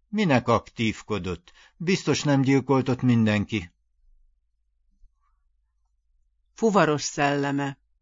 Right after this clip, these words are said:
Speaker 1: Először is majdnem mindenki gyilkolt. Szemét volt az a háború, szemét.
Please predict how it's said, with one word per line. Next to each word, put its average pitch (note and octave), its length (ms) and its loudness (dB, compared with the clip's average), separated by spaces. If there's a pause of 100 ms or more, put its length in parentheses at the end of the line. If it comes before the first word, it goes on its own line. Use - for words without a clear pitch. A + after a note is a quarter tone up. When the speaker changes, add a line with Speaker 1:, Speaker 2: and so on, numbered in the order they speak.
(1160)
Speaker 1:
Először C3+ 600 2
is C3 400 0
majdnem C3 640 4
mindenki G#2 580 2
gyilkolt. F#2+ 760 -6 (840)
Szemét D3 580 2
volt B2 300 4
az A2 160 0
a A2 80 2
háború, F#2 640 -2
szemét. G#2+ 760 0